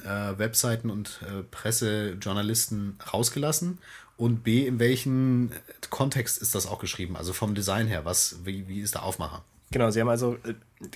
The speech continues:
Speaker 2: quasi, also wenn jemand die beiden Welten, Print und Online, besser <laughs> oder, äh, gut miteinander vereint hat, dann wahrscheinlich Google mit Fastflip, weil sie quasi Internet,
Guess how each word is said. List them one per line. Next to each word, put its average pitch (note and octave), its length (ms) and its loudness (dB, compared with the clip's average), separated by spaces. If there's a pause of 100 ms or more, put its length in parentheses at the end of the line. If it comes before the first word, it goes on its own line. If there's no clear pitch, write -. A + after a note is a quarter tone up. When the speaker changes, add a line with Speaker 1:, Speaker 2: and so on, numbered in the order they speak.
Speaker 2:
quasi, A#2 540 2 (320)
also A#2 180 0
wenn F3+ 160 8
jemand A#2 560 4
die B2 80 -2
beiden A#2+ 380 4
Welten, B2 320 0
Print F3 280 0
und A#2+ 160 -2
Online, G#2+ 520 -2 (100)
besser B2+ 420 0 (380)
<laughs> - 380 -16
oder, B2+ 200 12
äh, A2+ 200 6
gut F3+ 240 6
miteinander E3+ 340 6
vereint E3 300 2
hat, A#2 160 2
dann C3 240 4
wahrscheinlich B2+ 560 6
Google D#3 240 2
mit B2 180 0
Fastflip, C3 600 0
weil A#2+ 120 0
sie A#2+ 80 -6 (140)
quasi D3 460 2
Internet, C#3+ 580 2